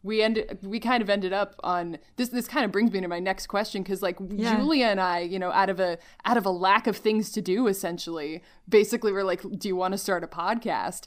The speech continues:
Speaker 1: And I wanna,
Speaker 2: <laughs>
Speaker 1: and I wanna know, like, what's the story? 'Cause you started your podcast, like, what, June of twenty twenty?
Speaker 2: Yeah,
Speaker 1: Was
Speaker 2: that
Speaker 1: the,
Speaker 2: was when
Speaker 1: was
Speaker 2: the
Speaker 1: the,
Speaker 2: first one came out.
Speaker 1: was
Speaker 2: I,
Speaker 1: the
Speaker 2: I
Speaker 1: first episode?
Speaker 2: Yeah, so I started it in May. Um, I think
Speaker 1: Was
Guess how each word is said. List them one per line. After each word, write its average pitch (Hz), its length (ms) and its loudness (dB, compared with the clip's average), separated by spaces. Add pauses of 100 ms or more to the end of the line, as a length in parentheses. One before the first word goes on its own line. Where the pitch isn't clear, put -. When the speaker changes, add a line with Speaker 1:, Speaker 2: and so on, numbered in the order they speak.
(140)
Speaker 1:
And 220 180 2
I 277 100 8
wanna, 240 180 8
Speaker 2:
<laughs> 294 340 2
Speaker 1:
and 254 120 8
I 254 100 10
wanna 254 200 6
know, 240 200 6
like, 214 180 2
what's 214 260 2
the 220 140 0
story? 226 400 4
'Cause 214 180 -2
you 247 120 2
started 254 340 2
your 214 100 0
podcast, 202 640 2
like, 185 160 0
what, 185 300 2
June 180 300 -4
of 254 100 -2
twenty 277 300 2
twenty? 311 440 -2 (440)
Speaker 2:
Yeah, 254 140 2
Speaker 1:
Was 240 60 4
Speaker 2:
that 262 60 10
Speaker 1:
the, 262 40 8
Speaker 2:
was 285 120 4
when 302 40 4
Speaker 1:
was 294 80 6
Speaker 2:
the 277 40 4
Speaker 1:
the, 277 60 2
Speaker 2:
first 247 200 2
one 233 100 0
came 220 260 0
out. 208 220 6
Speaker 1:
was 214 120 8
Speaker 2:
I, 202 40 2
Speaker 1:
the 226 100 4
Speaker 2:
I 214 40 4
Speaker 1:
first 220 200 2
episode? 254 580 0 (220)
Speaker 2:
Yeah, 214 420 4
so 220 160 -4
I 220 60 0
started 233 420 -2
it 208 120 0
in 196 200 2
May. 185 460 -2 (160)
Um, 185 380 -2
I 214 80 -2
think 233 100 0
Speaker 1:
Was - 120 -6